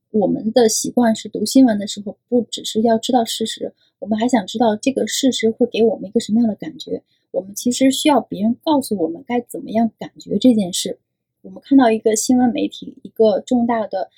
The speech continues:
经济政策的发生，呃，我们需要有人，专家马上给我们解读，他告诉我们这件事情是积极的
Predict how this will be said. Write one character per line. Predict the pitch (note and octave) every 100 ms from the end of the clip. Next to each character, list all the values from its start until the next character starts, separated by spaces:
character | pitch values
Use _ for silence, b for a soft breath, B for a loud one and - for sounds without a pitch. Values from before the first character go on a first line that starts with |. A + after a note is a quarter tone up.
| _ -
经 | B3+
济 | B3
政 | A#3+ C4+ A3+
策 | G#3
的 | -
发 | - G#3+
生， | - A3+ A3+ _ _ _
呃， | - -
我 | F#3+
们 | G3
需 | -
要 | C4+
有 | A#3+ F#3+ F3+
人， | E3+ F#3 G#3 _
专 | B3 B3
家 | A#3+ A#3+ A#3 _ _ -
马 | G#3 -
上 | B3 A#3
给 | A3
我 | A3
们 | G3 G3+
解 | - D#3+
读， | F3 F#3 -
他 | B3+
告 | - D4 C4+
诉 | -
我 | F3
们 | E4+
这 | A3+
件 | A3 A3+
事 | -
情 | G#3+ G#3
是 | - -
积 | -
极 | D4 G3
的 | F#3